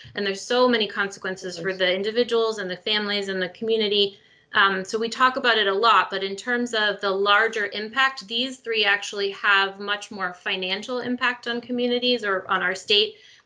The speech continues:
Speaker 1: We end up putting a lot of resources, um, to deal with the consequences of this use more than the other.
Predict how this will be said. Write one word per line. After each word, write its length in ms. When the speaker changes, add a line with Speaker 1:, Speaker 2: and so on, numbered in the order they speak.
Speaker 1:
We 200
end 140
up 180
putting 260
a 60
lot 200
of 120
resources, 800
um, 340
to 120
deal 160
with 80
the 80
consequences 640
of 160
this 240
use 220
more 180
than 140
the 140
other. 320